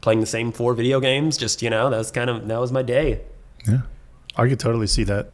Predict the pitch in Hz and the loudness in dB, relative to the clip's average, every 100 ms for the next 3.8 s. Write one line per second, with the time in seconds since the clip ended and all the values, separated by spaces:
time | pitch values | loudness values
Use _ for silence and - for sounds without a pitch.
0 | - 110 127 110 127 127 110 135 131 131 | -4 0 2 0 -2 -4 -4 0 0 2
1 | 135 110 104 120 110 107 101 107 104 104 | 2 0 -2 -2 0 0 0 0 -2 -4
2 | - - - 107 104 104 98 92 90 - | -6 -2 2 2 2 -2 -4 -4 -8 -8
3 | - - 117 139 190 190 - | -6 0 2 2 0 -2 -6